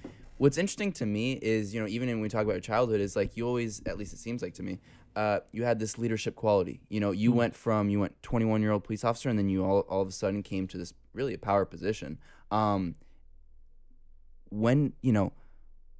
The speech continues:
Speaker 1: when you see all this big money and you see all the opportunities, do you start feeling like you're the top dog?
Speaker 2: Yeah.
Speaker 1: You're running shit.
Speaker 2: Yeah.
Speaker 1: And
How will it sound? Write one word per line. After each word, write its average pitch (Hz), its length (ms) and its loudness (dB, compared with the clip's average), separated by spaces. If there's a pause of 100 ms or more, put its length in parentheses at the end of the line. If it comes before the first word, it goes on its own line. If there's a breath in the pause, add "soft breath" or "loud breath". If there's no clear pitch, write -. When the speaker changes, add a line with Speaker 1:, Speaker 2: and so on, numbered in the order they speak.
(140)
Speaker 1:
when 113 160 2
you 113 60 4
see - 180 0
all 135 80 6
this 131 140 2
big 107 200 -2
money 101 400 2
and 95 120 -2
you 98 60 0
see 113 220 -4
all 113 100 2
the 110 120 2
opportunities, 92 920 -2 (880)
do 107 80 -4
you 104 60 -2
start 117 240 2
feeling 110 360 -2
like 98 200 -2
you're 101 160 2
the 98 60 -2
top 95 320 -4
dog? 90 320 -2
Speaker 2:
Yeah. 110 280 0
Speaker 1:
You're 120 220 2
running 110 340 0
shit. 95 400 -2
Speaker 2:
Yeah. 160 180 2 (140)
Speaker 1:
And 107 480 -2